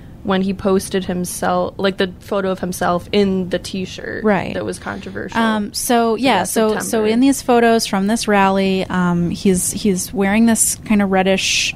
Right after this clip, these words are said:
Speaker 2: T-shirt that, you know, had, had a reference to, to, um, a word that is definitely known as, as a homophobic word that we're not going to repeat, um, but it starts with an F. And, um, so we wrote about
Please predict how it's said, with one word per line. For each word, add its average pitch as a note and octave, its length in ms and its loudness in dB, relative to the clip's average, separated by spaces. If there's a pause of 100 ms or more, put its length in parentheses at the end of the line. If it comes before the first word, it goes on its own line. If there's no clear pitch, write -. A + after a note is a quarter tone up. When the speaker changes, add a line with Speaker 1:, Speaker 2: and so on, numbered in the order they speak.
(160)
Speaker 2:
T-shirt G3 500 2
that, F3+ 240 0
you G#3 80 2
know, G3 100 2
had, F#3+ 460 -2
had G3+ 160 -6
a G3 60 -4
reference B3 500 0
to, F#3 480 -2 (220)
to, F3+ 580 4
um, E3+ 540 2 (360)
a G#3 80 0
word F#3+ 280 2
that F#3+ 100 4
is - 420 -4 (520)
definitely G#3 440 2
known G3 280 4
as, F#3 240 0
as F#3+ 160 2
a F#3 60 6
homophobic F3+ 600 0
word A3+ 240 4
that F3+ 160 -4
we're F3 80 -6
not A3 220 -4
going A3+ 160 0
to A3+ 120 -2
repeat, G#3+ 440 4 (440)
um, F#3+ 420 2
but F3+ 100 -2
it - 40 -6
starts F3 220 -2
with F#3+ 140 -6
an F3 60 -4
F. A#3 440 0 (380)
And, F#3+ 640 2
um, F#3 760 0 (120)
so A3+ 200 2
we A3+ 120 2
wrote B3 260 4
about G#3 720 2